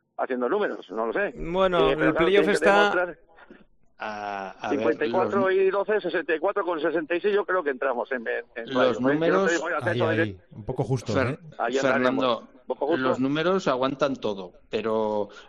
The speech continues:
Speaker 3: eh, aunque
Speaker 1: Ya,
Speaker 3: hayamos
Speaker 1: ya.
Speaker 3: visto a un Huesca que hemos recuperado el espíritu, eh, no tenemos un calendario
Speaker 1: Sí.
Speaker 3: en absoluto fácil y va a estar complejo lo
Speaker 1: Sí.
Speaker 3: del playoff, ¿eh? Yo, de verdad, un poco de calma.
Speaker 1: No, hombre,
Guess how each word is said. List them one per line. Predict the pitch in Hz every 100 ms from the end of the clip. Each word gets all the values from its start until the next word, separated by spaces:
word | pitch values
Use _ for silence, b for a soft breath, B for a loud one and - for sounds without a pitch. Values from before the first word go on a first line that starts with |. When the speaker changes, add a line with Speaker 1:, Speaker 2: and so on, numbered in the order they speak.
| -
Speaker 3:
eh, | 156 113 113 -
aunque | 123 117 120
Speaker 1:
Ya, | 110
Speaker 3:
hayamos | 107 117 151
Speaker 1:
ya. | 107 104
Speaker 3:
visto | - 139
a | 135
un | 135
Huesca | 123 - 120
que | 123
hemos | 117
recuperado | 113 110 117 107
el |
espíritu, | 104 - 123 - 170 180 B B -
eh, | 113 107
no | 110 113
tenemos | 120 123 120 127
un | 113
calendario | 107 107 117 113
Speaker 1:
Sí. |
Speaker 3:
en | 110
absoluto | 101 - 110 113 107
fácil | 139 170 202 -
y | 123 113 110 107 104 113
va | 113
a |
estar | 113 - 123
complejo | 123 110 104 117
lo | 110
Speaker 1:
Sí. |
Speaker 3:
del | 110
playoff, | - - - 110
¿eh? | 131 - B -
Yo, | 104 123 131
de | 127 113 113
verdad, | 113 123 147 135
un | 117 113 104 -
poco | 113 113
de |
calma. | - 92 87 - - _ _ _ -
Speaker 1:
No, | 110 113
hombre, | 113 131